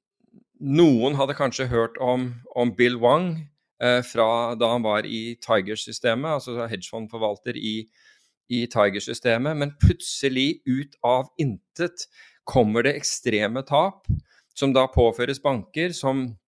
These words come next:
hvor i, i et av tilfellene så er tapet, det anslåtte tapet like stort som, som bankens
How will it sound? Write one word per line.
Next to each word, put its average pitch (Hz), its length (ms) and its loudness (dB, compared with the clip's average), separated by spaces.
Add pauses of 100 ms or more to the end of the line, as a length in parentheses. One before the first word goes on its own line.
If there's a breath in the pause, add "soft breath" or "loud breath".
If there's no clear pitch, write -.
(500)
hvor 131 160 6
i, 135 160 4
i 135 160 -2 (160)
et 117 160 0
av 120 80 -4
tilfellene 127 480 -4
så 147 240 -2
er 123 160 2
tapet, 131 640 -2 (960 soft breath)
det 139 160 6
anslåtte 113 560 -2
tapet 117 400 0
like 131 320 -4
stort 107 320 -10
som, 131 240 -2 (160)
som 123 380 -2 (260)
bankens 127 720 -2